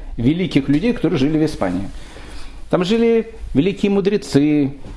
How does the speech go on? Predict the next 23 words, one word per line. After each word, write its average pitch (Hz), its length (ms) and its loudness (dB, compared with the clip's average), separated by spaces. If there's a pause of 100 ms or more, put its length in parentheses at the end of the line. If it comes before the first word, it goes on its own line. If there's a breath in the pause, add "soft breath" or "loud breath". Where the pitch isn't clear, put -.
(120)
учёные, 143 800 2 (140)
романтики, 127 920 0 (100)
ну 185 100 2
и - 20 2
грешники, 156 520 0
конечно, 143 300 0
тоже 117 180 0
жили. 107 240 0
Ну, 185 140 2
разные 233 360 2
жили 151 220 2
люди, 151 380 2 (160)
но 151 140 4
это 180 380 2
была 151 340 2
праведная, 143 840 2
необычная 131 600 4
община, 208 400 2
которая 170 360 0
построила 196 720 2 (680 loud breath)
великую 123 520 4
сефардскую 143 540 2
цивилизацию. 180 800 0